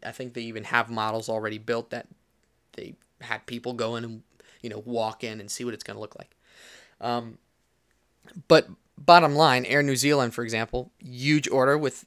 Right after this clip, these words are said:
the seven eighty-seven Dreamliners with Boeing for this new Skynest. Etihad Airways and Japan Airlines are also using and ordering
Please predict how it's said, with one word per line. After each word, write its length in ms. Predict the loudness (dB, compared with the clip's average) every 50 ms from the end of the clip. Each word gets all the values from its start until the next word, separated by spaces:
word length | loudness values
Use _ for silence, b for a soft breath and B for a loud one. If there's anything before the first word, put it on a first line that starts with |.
| _ -16
the 160 | -10 -6 -4
seven 260 | -2 0 0 0 0
eighty-seven 380 | 0 -2 0 0 -2 -2 -2 -4
Dreamliners 480 | -2 -2 -2 0 0 0 -2 -2 -4
with 140 | -6 -6 -4
Boeing 320 | -2 -2 -2 -2 -6 -8 -12 _ _ _ _ _ _
for 140 | -8 -6
this 180 | -6 -4 -4 -4
new 100 | -4 -4
Skynest. 540 | -4 0 2 2 2 2 2 -4 -8 -12 -14 B B B B B B B B B
Etihad 500 | 4 4 4 2 2 6 8 8 8 8
Airways 500 | 6 4 2 2 2 2 0 -2 -6 -8 _ -8
and 180 | -6 -6 -6 -4
Japan 480 | -6 -6 -4 0 2 2 2 2 0
Airlines 640 | 0 0 0 -2 -2 -4 -6 -6 -8 -8 -10 -14 -16 b b b b b b b b b b
are 140 | -2 -2 0 2
also 320 | 4 4 4 4 2 0
using 480 | -2 -2 -2 -2 -2 -2 -4 -4 -6 -6 -6
and 140 | -8 -8 -4
ordering 500 | -2 0 0 2 2 0 0 -2 -4 -10